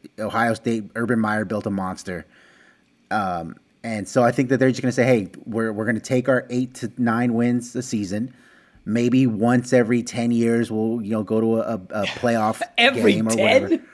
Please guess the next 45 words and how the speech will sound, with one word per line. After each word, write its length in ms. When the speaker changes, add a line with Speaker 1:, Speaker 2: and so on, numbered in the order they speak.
Speaker 1:
What, 200
well, 140
I 80
mean, 240
the 180
idea 340
that 160
Michigan 460
is 100
this 140
football 380
factory 460
Speaker 2:
Yeah. 60
Speaker 1:
is 80
overstated. 640
They're, 220
they're 180
not. 280
Speaker 2:
Well, 120
Speaker 1:
You 40
Speaker 2:
they 100
Speaker 1:
know, 80
Speaker 2:
do 80
Speaker 1:
like, 100
Speaker 2:
get 180
five-star 460
recruits. 580
Speaker 1:
But 520
to, 100
to 180
say 300
that 220
they 160
are 240
a 100
blue 380
blood 320
in 80
college 340
football, 540
that 160
they're 340
Alabama, 840
that 200
they're, 480